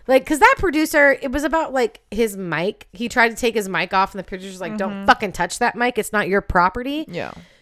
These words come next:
Speaker 1: But I've never seen producers ever do that in reality shows before, so I just feel like at that point, they were, like,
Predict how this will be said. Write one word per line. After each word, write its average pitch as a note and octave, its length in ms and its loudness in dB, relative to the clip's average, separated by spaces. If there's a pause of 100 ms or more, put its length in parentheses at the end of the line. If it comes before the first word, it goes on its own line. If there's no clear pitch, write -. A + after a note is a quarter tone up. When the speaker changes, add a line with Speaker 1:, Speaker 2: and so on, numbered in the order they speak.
(100)
Speaker 1:
But C4+ 140 4
I've D4+ 140 8
never F4 200 0
seen C#4 260 -4
producers A#3+ 460 0
ever G#3 200 0
do F#3 280 -2
that A3 160 4
in G#3 40 -6
reality G3 400 0
shows C4+ 300 0
before, C#4+ 380 2
so C#4 160 -2
I E4+ 160 2
just F4+ 260 -8
feel C#4+ 260 8
like A#3 280 4
at A#3 180 -4
that A3 300 2
point, C#4+ 340 -2
they A3+ 140 2
were, G#3 160 2
like, F3+ 360 2